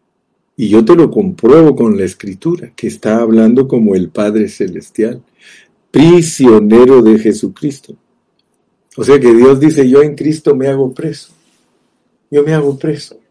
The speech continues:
Me hago un reo. Me hago un esclavo. Porque yo quiero ser ti-, ser Timoteo".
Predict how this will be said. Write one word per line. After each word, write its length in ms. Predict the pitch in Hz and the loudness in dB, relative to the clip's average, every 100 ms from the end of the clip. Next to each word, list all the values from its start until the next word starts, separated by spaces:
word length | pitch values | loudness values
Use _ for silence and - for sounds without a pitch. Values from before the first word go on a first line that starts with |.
| _ _ _ _ _ _ _ _ _ _ - | _ _ _ _ _ _ _ _ _ _ -4
Me 100 | 113 | -2
hago 240 | 123 131 | 0 0
un 220 | 131 131 | -2 -2
reo. 420 | 117 139 147 107 - _ _ _ _ _ _ _ | 0 2 2 0 -10 _ _ _ _ _ _ _
Me 140 | - 117 | -4 -2
hago 280 | 131 139 135 | 0 0 0
un 160 | 139 | 0
esclavo. 720 | 127 113 - 147 156 135 104 _ _ _ _ _ _ _ _ _ _ _ _ _ _ | -4 -8 -2 0 0 -2 -6 _ _ _ _ _ _ _ _ _ _ _ _ _ _
Porque 340 | - 107 - 107 | -4 -4 0 2
yo 180 | 117 117 | 2 2
quiero 480 | 123 127 143 156 _ _ _ _ _ _ _ _ _ _ _ _ _ _ _ _ _ _ _ _ _ _ _ _ _ | 2 4 2 -2 _ _ _ _ _ _ _ _ _ _ _ _ _ _ _ _ _ _ _ _ _ _ _ _ _
ser 420 | - - 127 113 | -18 -2 0 0
ti-, 240 | - 143 - _ | 0 -6 -6 _
ser 280 | - 131 123 | -2 0 0
Timoteo". 640 | 123 107 95 127 123 107 | -4 -4 -8 -6 -6 -8